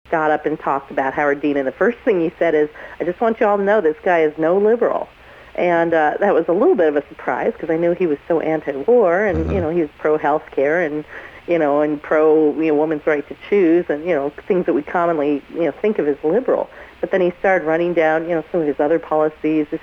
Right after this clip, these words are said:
Speaker 1: stand on capital punishment, his stance on guns, and his fiscal conservatism.
Speaker 2: Uh-huh.
Speaker 1: And normally that would be kind of a turnoff for me, but in this year, <laughs> you know,
Speaker 2: Yeah.
Speaker 1: where I thought, you know, we're gonna need somebody fairly conservative to beat Bush, I was thinking, "Wow,
Speaker 2: Yeah.
Speaker 1: right on, you know, this is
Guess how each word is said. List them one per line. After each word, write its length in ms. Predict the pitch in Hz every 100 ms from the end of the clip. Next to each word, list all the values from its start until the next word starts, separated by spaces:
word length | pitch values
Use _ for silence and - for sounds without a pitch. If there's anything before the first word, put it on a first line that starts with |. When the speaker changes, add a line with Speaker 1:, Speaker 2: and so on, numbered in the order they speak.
| -
Speaker 1:
stand 300 | 147 151 160
on 100 | 151
capital 360 | 147 139 156
punishment, 520 | 143 - 139 139 156 151
his 80 | - -
stance 260 | 139 139 -
on 220 | 151 156
guns, 340 | 135 127 135 131 - - -
and 140 | 247 220
his 100 | 175 -
fiscal 340 | 202 - 160
conservatism. 920 | - 135 - 143 175 - 135 110 78 - -
Speaker 2:
Uh-huh. 360 | 104 85 82 104
Speaker 1:
And 420 | 190 185 180 175
normally 440 | 202 202 247 277
that 180 | 185 151
would 100 | 165
be 100 | 165
kind 220 | 165 - 160
of 60 |
a 60 | 139
turnoff 440 | - 240 269 151 -
for 100 | 160
me, 120 | 151
but 160 | 147 147
in 140 | 147
this 160 | 156 156 -
year, 360 | 117 92 - -
<laughs> 100 | -
you 120 | 311 - -
know, 140 | - - -
Speaker 2:
Yeah. 240 | 98 73
Speaker 1:
where 100 | 202
I 120 | 180
thought, 320 | 165 185 165 190
you 80 |
know, 80 | 180
we're 120 | 151
gonna 200 | 160 156
need 220 | 147 247 233
somebody 240 | 180 147
fairly 300 | 139 156 139
conservative 580 | 139 143 - 143 135 135 -
to 80 | 139
beat 260 | 139 143 -
Bush, 280 | 208 294 -
I 120 | 151 214
was 100 | - 123
thinking, 300 | 127 - 123
"Wow, 420 | 139 220 - - -
Speaker 2:
Yeah. 180 | 156 196
Speaker 1:
right 240 | 165 202
on, 380 | 190 311 190 95
you 100 | 151
know, 140 | 139
this 160 | 139 202
is 80 | -